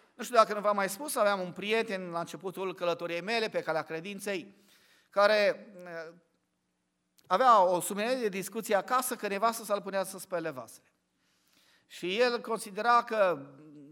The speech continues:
nu-i de competența lui, nu-i treaba lui, avea și studii superioare, eh, nevastă sa n-avea.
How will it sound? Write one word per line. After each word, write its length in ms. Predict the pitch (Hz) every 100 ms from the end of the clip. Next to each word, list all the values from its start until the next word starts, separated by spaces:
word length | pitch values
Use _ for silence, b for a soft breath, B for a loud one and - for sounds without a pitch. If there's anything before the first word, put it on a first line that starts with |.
| 156 b b b
nu-i 520 | _ 156 165 196 254
de 520 | 220 208 175 156 143 135
competența 600 | 202 220 196 196 185 180
lui, 240 | 175 240 233
nu-i 180 | 202
treaba 300 | 180 185 175
lui, 460 | 175 220 247 202 147
avea 240 | 160 180 196
și 160 | 185
studii 280 | 165 208 180
superioare, 760 | 160 165 160 190 247 233 208 135 b b b b b b
eh, 420 | - 180 185 175 151 135 _ _ _
nevastă 380 | 185 202 202 -
sa 120 | 151
n-avea. 680 | 143 262 262 233 233 160 113